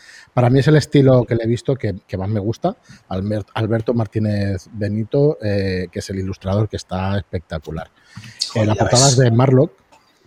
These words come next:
Speaker 1: Perdona, dale, Cero.
Speaker 2: No, no, no, simplemente decir, ya ves,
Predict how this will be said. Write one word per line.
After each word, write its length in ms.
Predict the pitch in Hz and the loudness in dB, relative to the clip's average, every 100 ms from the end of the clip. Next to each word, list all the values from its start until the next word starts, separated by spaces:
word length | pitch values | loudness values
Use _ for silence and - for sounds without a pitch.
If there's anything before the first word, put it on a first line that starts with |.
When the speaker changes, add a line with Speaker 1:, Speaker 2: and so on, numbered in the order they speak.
| - | -4
Speaker 1:
Perdona, 320 | 107 107 92 | -2 0 -2
dale, 220 | 107 95 | -4 -4
Cero. 200 | - 98 - _ _ - _ _ | -4 -8 -8 _ _ -20 _ _
Speaker 2:
No, 160 | - 175 | 2 6
no, 120 | 196 | 6
no, 240 | 180 190 - | 6 4 4
simplemente 460 | 143 143 135 147 | 4 4 4 2
decir, 240 | 101 131 95 | 2 2 0
ya 140 | 95 120 | 0 0
ves, 460 | 101 - - - | -2 -6 -8 -12